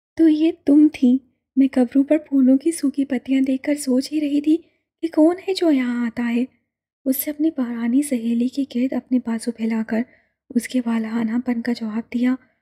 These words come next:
और आहिस्ता से बोली। उसके हाथ में मौजूद फूलों की पत्तियों से भरी थैली पहले ही उसकी नज़रों में आ चुकी थी। "मम्मी पापा के बाद अक्सर मेरा यहाँ आना होता है, तो अंकल और आंटी की कब्रों पर भी ज़रूर आती हूँ।" "तुम्हारा मतलब है अंकल और आंटी?"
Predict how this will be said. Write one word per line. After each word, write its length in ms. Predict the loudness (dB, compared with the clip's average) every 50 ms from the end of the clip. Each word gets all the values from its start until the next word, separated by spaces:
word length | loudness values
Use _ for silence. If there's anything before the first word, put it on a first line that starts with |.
| _ _ _ -2
और 120 | -2 0
आहिस्ता 340 | 0 -2 -4 -8 -12 -12 -10
से 140 | -8 -8 -6
बोली। 380 | -4 -2 -2 0 0 -2 -2 -4 _ _ _ _ _ _ _ _ -4
उसके 280 | -4 -4 -2 -4 -4 -4
हाथ 340 | -4 -2 -4 -4 -4 -2 -2
में 160 | -2 -2 0 0
मौजूद 360 | 0 -2 0 0 -2 -2 -4 -4
फूलों 260 | _ -8 -4 -4 -4 -4
की 120 | -6 -8
पत्तियों 340 | -8 -8 -10 -4 -2 -2 -2
से 140 | -2 -4 -6
भरी 240 | -4 -2 -2 -2 -4
थैली 320 | -4 -4 -2 0 0 0 -2 -4 _ _ _ _ _ _ -4
पहले 220 | -2 -2 0 0
ही 100 | 0 -2
उसकी 280 | -2 -4 -4 -4 -2 -2
नज़रों 300 | -2 -2 -2 -2 -2 0
में 120 | 0 0
आ 100 | -2 -4
चुकी 320 | -6 -10 -12 -8 -8 -8
थी। 220 | -4 -2 -2 -2 -2 -4 _ _ _ _ _ _ _ _ 0
"मम्मी 300 | 2 4 4 4 4 2
पापा 340 | 2 -2 -4 -6 -4 -4 -6
के 160 | -4 -4 -4 -4
बाद 260 | -4 -4 -2 -2 -2
अक्सर 320 | -2 -4 -4 -4 -2 0
मेरा 240 | 0 2 2 0 0
यहाँ 360 | -2 -2 -2 -2 -2 -2 -2 0
आना 160 | 0 0 0
होता 280 | -2 -2 -4 -4 -4
है, 200 | -4 -2 -2 -4 -4 -6 _ _ _ _ _ _ _ _
तो 60 | -2 0
अंकल 380 | 2 2 0 0 0 -2 -2
और 100 | -2 -2
आंटी 280 | -2 -2 -2 -2 -4 -4
की 120 | -4 -4
कब्रों 360 | -4 -2 -4 -4 -2 -2 -2
पर 160 | -2 -2 -4 -2
भी 120 | -2 -4
ज़रूर 320 | -2 -2 0 0 0 0 0
आती 280 | -2 -4 -2 -2 0
हूँ।" 180 | 2 2 2 2 0 _ _ _ _ _ _ _ _ _
"तुम्हारा 380 | 2 2 2 2 2 2 2 2
मतलब 340 | 2 0 0 0 -2 -4 -4
है 200 | -4 -2 -2 -2 -2 -2 0
अंकल 380 | 0 0 0 0 -2 -2 -2 0
और 100 | 0 0
आंटी?" 340 | 0 0 0 2 0 0